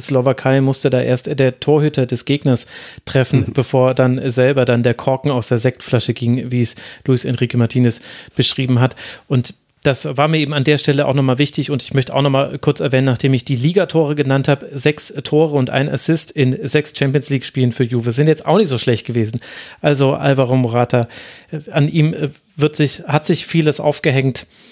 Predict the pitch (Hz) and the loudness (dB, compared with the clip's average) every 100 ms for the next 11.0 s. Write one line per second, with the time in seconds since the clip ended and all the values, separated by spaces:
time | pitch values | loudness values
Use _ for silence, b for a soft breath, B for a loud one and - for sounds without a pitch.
0 | B _ - 135 135 135 120 - _ _ | B _ -4 -2 2 0 0 -6 _ _
1 | _ _ _ _ _ _ _ _ - 123 | _ _ _ _ _ _ _ _ -8 -4
2 | 120 - - 151 127 131 135 123 - 147 | -4 -4 -8 -6 -4 -2 0 0 0 -2
3 | 156 127 127 - 127 123 - 131 127 - | 0 0 0 -2 -4 -4 -2 -4 -2 0
4 | 131 - 156 143 135 127 127 123 120 123 | 0 2 2 4 2 2 2 4 2 0
5 | 131 - 127 131 120 127 120 117 120 120 | -2 -2 0 0 0 0 2 2 2 2
6 | 117 - 123 - 117 147 - - 139 139 | 0 0 0 -2 0 0 -2 0 0 0
7 | - 131 123 123 120 117 113 113 104 B | 0 0 2 0 0 -2 -2 -4 -4 B
8 | B B B B - 165 143 - 123 117 | B B B B -4 0 0 0 2 2
9 | 117 113 107 131 120 110 131 - 123 113 | 2 -2 -2 0 -2 -2 -4 -2 -2 0
10 | 120 120 117 123 123 - 120 117 - | 2 0 0 -2 -2 -8 -8 -8 -10